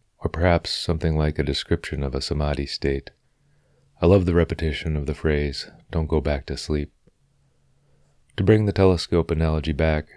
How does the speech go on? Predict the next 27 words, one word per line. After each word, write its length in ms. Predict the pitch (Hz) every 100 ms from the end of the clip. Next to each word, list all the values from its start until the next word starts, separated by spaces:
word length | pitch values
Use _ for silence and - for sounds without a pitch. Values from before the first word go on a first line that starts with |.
| - _ -
we 100 | 80
have 140 | 76
a 40 |
stable 360 | - - 90 87
ground, 540 | 82 78 73 71 80 - _ _
a 80 | 87
clean 320 | - 92 87
lens, 460 | 85 76 71 73 - -
and 80 | 85
a 60 | 87
consciousness, 800 | 98 98 87 - - - - - _ _
alluded 420 | 87 82 90 82
to 140 | - 87
by 140 | 76
Rumi, 480 | 73 80 78 71 71
that 160 | 71 73
is 120 | 71
consistent 760 | 85 76 - - - 69 69 - _ _ -
and 120 | 78
awake. 460 | 71 73 80 - _ _ _ _ _ _ _ _ _ _ _
Although 280 | 90 87 92
the 80 | 87
beginning 460 | 82 85 87 87 85
of 180 | 80
Rumi's 320 | 78 82 80 -
poem 560 | - 87 82 80 73 - _
seems 680 | - 92 82 80 76 -